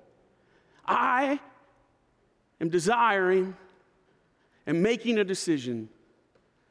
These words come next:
to truly see myself through the lens of God when it comes to my past and my past sin, and I am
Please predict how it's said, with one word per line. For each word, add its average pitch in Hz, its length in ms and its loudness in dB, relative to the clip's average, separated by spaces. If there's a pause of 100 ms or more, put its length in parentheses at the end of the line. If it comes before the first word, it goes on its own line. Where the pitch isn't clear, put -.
(300)
to 165 100 -8
truly 254 560 0
see 214 260 -4
myself 180 600 0
through 151 100 0
the 147 80 0
lens 151 300 0
of 202 160 -6
God 139 400 -2 (920)
when 160 160 0
it 156 80 -2
comes 180 360 -2
to - 60 -6
my 135 200 0
past - 760 -2 (1080)
and 147 100 0
my 147 140 2
past 190 420 -4
sin, 120 580 -2 (1160)
and 151 120 -2
I 143 140 -2
am 135 140 -2